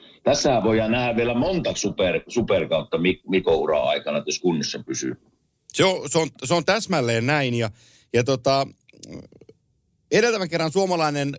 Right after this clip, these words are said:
Speaker 2: joka on ylittänyt viisikymmentä maalia. Tääkin on ihan mielen-, mielenkiintoinen niin kuin aikajänne tähän väliin. Ajattele, Teemu teki viisikymmentä maalia viimeksi rikki ysiseiskä ysikäsi kaudelta. Siitä on kaksikymmentäviisi
Speaker 1: Oho.
Speaker 2: kautta, kun suomalainen pelaaja on tehnyt viisikymmentä maalia.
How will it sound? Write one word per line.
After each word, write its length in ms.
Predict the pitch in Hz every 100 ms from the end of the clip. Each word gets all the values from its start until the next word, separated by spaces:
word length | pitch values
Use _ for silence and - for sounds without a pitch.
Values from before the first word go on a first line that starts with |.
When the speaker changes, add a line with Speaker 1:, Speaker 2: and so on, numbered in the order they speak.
| -
Speaker 2:
joka 260 | 156 147
on 80 | 151
ylittänyt 380 | 185 165 151 131
viisikymmentä 380 | 151 147 143 117
maalia. 380 | 120 110 104 107 - - -
Tääkin 300 | 226 180 156
on 60 |
ihan 160 | 156 180
mielen-, 340 | 190 208 160 120
mielenkiintoinen 680 | 208 226 160 143 139 139 139
niin 100 | 139
kuin 160 | 151 147
aikajänne 1200 | - 202 180 143 - _ - 95 127 143 135 131
tähän 420 | 120 - 156 147 117
väliin. 340 | 120 113 113
Ajattele, 480 | 170 180 - 143 131 - - _ _
Teemu 340 | 185 233 220 160
teki 400 | 156 - 151 151
viisikymmentä 360 | 165 190 156 139
maalia 260 | 135 127
viimeksi 420 | 127 165 131 - 151
rikki 360 | 143 - 123 -
ysiseiskä 800 | 214 214 143 - 175 143 - 113
ysikäsi 680 | 156 147 135 - 180 - 117
kaudelta. 680 | - 120 107 92 69 78 - - - -
Siitä 380 | - 226 233 -
on 140 | 156 -
kaksikymmentäviisi 1080 | 247 311 - - 123 170 180 254 180 -
Speaker 1:
Oho. 160 | - 180
Speaker 2:
kautta, 380 | 160 113 - 117
kun 140 | 117
suomalainen 520 | 151 196 165 113 110
pelaaja 500 | - 185 160 107 101
on 120 | 110
tehnyt 280 | 117 139 143
viisikymmentä 460 | 214 196 123 101 92
maalia. 520 | 82 71 69 64 64